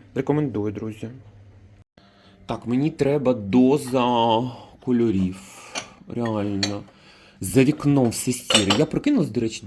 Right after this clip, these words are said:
до восьмої. І така темрява. О, о! Квіточка, дивіться, яка чашка. Villeroy and Boch. Венера, це ж про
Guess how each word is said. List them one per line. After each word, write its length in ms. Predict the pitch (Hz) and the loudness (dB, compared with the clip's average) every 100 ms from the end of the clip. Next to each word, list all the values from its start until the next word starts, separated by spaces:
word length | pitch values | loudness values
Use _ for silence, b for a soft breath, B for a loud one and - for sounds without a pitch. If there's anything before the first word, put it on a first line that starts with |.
| 95 | -6
до 60 | |
восьмої. 880 | 143 110 104 - - 95 92 90 92 | -4 0 -2 -2 -8 -6 -4 -6 -10
І 60 | - | -12
така 240 | - - - - - | -14 -10 -8 -6 0
темрява. 680 | 139 123 107 101 107 104 104 - b b b - - - - - B B B B B - | 2 2 0 -2 -6 -10 -12 -14 b b b 0 0 -2 -4 -6 B B B B B 2
О, 380 | 160 170 151 - | 8 8 8 6
о! 360 | 190 175 120 107 B B B B B - | 6 8 6 2 B B B B B -18
Квіточка, 600 | 107 98 - - - - | -18 -18 -20 -20 -18 -18
дивіться, 500 | - - - - - | -16 -18 -20 -20 -20
яка 200 | - - | -20 -20
чашка. 640 | - 117 - - - - | -18 -18 -18 -18 -18 -16
Villeroy 680 | 110 101 104 104 113 127 151 | -10 -6 -4 -2 -2 -4 -6
and 480 | 139 143 139 120 | -8 -8 -10 -4
Boch. 800 | 117 131 110 156 - - - - - _ B B B B B B _ - - | 2 4 4 0 -8 -18 -18 -18 -20 _ B B B B B B _ -20 -8
Венера, 460 | 135 185 339 330 | 0 2 2 0
це 200 | 262 262 | -2 -4
ж 160 | 262 - | -4 -6
про 360 | - 170 170 170 | -4 0 0 -2